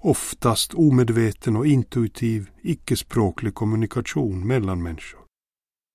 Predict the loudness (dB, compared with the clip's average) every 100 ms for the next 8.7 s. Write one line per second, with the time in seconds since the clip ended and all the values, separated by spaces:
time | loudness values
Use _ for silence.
0 | _ _ _ -6 2 6 8 6 2 -2
1 | -2 2 4 4 2 0 -2 -2 -4 -4
2 | -8 -20 -4 0 0 -2 -6 -6 -2 -2
3 | -4 -8 -8 -4 -2 2 4 4 4 0
4 | -4 _ _ _ 2 4 4 4 2 4
5 | 6 4 2 2 2 4 2 0 -4 -6
6 | -4 -2 0 -2 -4 -12 -20 -20 -20 -2
7 | 0 0 -2 -4 -6 -4 0 0 0 -6
8 | -2 -2 -2 -4 -8 -8